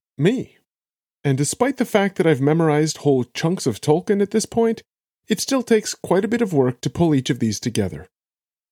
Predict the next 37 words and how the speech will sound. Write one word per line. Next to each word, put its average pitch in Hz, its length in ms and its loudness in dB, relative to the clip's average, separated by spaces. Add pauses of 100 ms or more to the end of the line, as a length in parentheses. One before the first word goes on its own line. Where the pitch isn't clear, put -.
(320)
There 185 200 4
are 208 160 2
also 226 380 2
some 180 220 0
recurring 175 460 0
expenses 151 640 -2
that 170 80 -2
come 143 240 0
with 151 160 0
keeping 147 260 -2
the 147 80 0
show 110 220 0
on 104 140 -2
the 120 120 0
air. 101 320 0 (640)
So, 95 380 -2 (220)
if 175 140 0
you're - 100 -2
interested 233 400 0
in 233 120 2
helping, 117 420 -2 (260)
I 160 140 4
set 214 240 0
up 233 100 -2
a 233 60 4
way 202 160 4
to 175 80 -2
toss 165 300 2
a 160 60 -6
few 175 160 -2
dollars 131 360 2
toward 139 300 0
covering 110 340 -2
costs. - 640 -10 (280)
Just - 200 -6
go 190 160 2
to 175 240 0